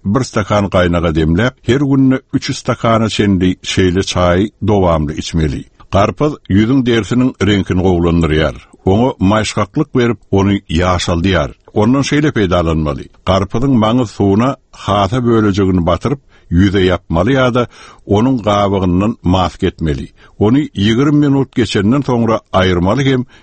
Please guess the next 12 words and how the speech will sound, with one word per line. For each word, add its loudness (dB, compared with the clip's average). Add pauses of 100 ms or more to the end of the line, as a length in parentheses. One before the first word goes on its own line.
(100)
ýüzi 2 (140)
suw 0
bilen 2
ýuwmaly. 0 (360)
Soňra 0
da -2 (140)
degişli -2
krem -2
çalmaly. -4 (220)
Eger 2
ýüzdäki 0
menekleri 0